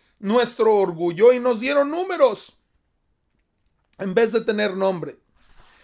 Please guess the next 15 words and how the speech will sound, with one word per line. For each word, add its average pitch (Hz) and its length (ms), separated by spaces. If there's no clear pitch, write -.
Los 220 280
criminales 240 1300
no 220 360
están 247 440
considerados 226 760
personas 202 680
y 202 40
por 185 160
lo 196 140
tanto 233 260
no 233 140
se 233 320
merecen 220 600
un 202 180
nombre. 185 500